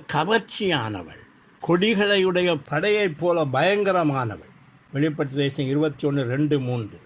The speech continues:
"நான் புதிய எருசலேம் ஆகிய பரிசுத்த நகரத்தை தேவனிடத்திலிருந்து பரலோகத்தை விட்டு இறங்கி வர கண்டேன். அது தன் புருஷனுக்காக அலங்கரிக்கப்பட்ட மணவாட்டியை போ-, ஆயத்தமாக்கப்பட்டிருந்தது.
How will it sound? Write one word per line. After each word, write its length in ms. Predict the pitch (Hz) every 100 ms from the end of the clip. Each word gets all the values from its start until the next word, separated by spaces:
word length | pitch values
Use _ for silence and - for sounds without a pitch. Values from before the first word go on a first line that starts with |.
| 131
"நான் 440 | 135 165 185 165
புதிய 500 | - 190 240 247 220
எருசலேம் 540 | 208 196 190 180 175 165
ஆகிய 360 | 160 156 156
பரிசுத்த 600 | 143 160 175 208 190 -
நகரத்தை 800 | 170 151 147 151 123 - 135 135 - - - - - - _ -
தேவனிடத்திலிருந்து 1080 | 127 180 226 220 214 208 165 214 190 185 180 143
பரலோகத்தை 640 | 160 180 196 185 160 175
விட்டு 260 | 160 143 151
இறங்கி 340 | 143 165 170
வர 220 | 156 143
கண்டேன். 640 | 139 - 127 120 117 101 98 - - - - - -
அது 340 | - 143 156 143
தன் 260 | 151 143 123
புருஷனுக்காக 800 | 185 202 208 190 156 180 180 151
அலங்கரிக்கப்பட்ட 1000 | 143 185 180 180 156 170 147 156 147 147
மணவாட்டியை 720 | 127 143 165 165 156 160 147
போ-, 220 | 123 160
ஆயத்தமாக்கப்பட்டிருந்தது. 1700 | 127 170 190 156 180 165 156 139 139 127 120 139 127 123 123 120 117